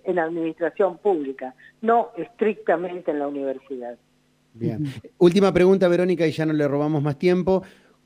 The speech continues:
Speaker 2: ¿Cuándo definitivamente va a ingresar la primera persona trans o travesti, eh, o transgénero a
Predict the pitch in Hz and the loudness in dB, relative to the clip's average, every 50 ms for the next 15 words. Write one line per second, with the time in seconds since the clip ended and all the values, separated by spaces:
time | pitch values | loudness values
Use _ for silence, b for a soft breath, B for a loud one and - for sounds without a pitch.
0 | _ _ - 220 233 254 262 262 254 247 247 240 - - 156 160 131 180 180 175 | _ _ 0 0 2 4 6 6 6 6 6 4 4 2 -2 -2 0 0 -2 -2
1 | 160 208 214 208 196 196 208 214 208 202 185 185 185 185 175 165 156 - - 208 | -2 0 0 2 2 2 2 0 0 0 0 0 0 0 0 -2 -4 -2 -2 0
2 | 185 165 139 123 - _ _ - 139 143 143 143 - 151 151 156 170 175 175 165 | 0 0 -2 -6 -10 _ _ -6 -2 -2 -2 -2 -2 -2 0 0 0 0 0 -2
3 | 135 156 147 135 - 170 175 175 175 175 165 - _ _ _ _ - 165 165 175 | -2 -4 -6 -4 -2 -2 0 0 -2 -4 -6 -10 _ _ _ _ -6 -4 -2 -2
4 | 185 190 190 - - - 147 143 127 143 143 143 151 170 165 165 - 185 185 185 | -2 -4 -6 -8 -12 -10 -10 -8 -6 -6 -4 -4 -2 -4 -4 -6 -8 -8 -6 -6
5 | 175 - - 127 135 131 127 123 120 120 - 135 131 117 - 139 143 131 - 175 | -8 -8 -8 -8 -6 -4 -4 -4 -4 -4 -4 -4 -4 -4 -2 -4 -4 -4 -2 2
6 | 175 175 180 175 185 180 170 - - 135 147 160 175 185 185 | 4 4 6 6 6 6 4 2 0 -2 -2 -2 -2 -2 -6